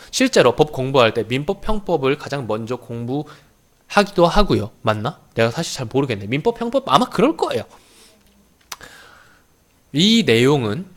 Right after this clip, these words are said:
잘 기억해 두시면 나중에 법지문 나왔을 때 분명히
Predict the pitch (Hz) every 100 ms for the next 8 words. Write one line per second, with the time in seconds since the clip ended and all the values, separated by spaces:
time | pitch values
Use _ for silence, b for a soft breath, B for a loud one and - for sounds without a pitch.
0 | - - - 123 110 - 135 117 139 120
1 | 110 117 123 113 127 127 120 143 - -
2 | 185 165 113 107 120 117 - 123 - 190
3 | 220 226 220 214 214 269 302 294